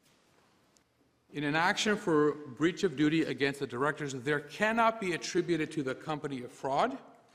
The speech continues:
which is being practiced against it by its agent." Fundamental. And really, that's what we have here. And that's what the corporate, corporate attribution says. Whenever you have a director who has totally abandoned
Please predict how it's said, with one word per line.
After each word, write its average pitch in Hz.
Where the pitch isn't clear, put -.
which 131
is 123
being 165
practiced 151
against 139
it 139
by 127
its 113
agent." 117
Fundamental. 180
And 147
really, 196
that's 165
what 147
we 135
have 127
here. -
And 143
that's 190
what 196
the -
corporate, 147
corporate 156
attribution 127
says. 104
Whenever 208
you 190
have 165
a 151
director 131
who 113
has -
totally 233
abandoned 190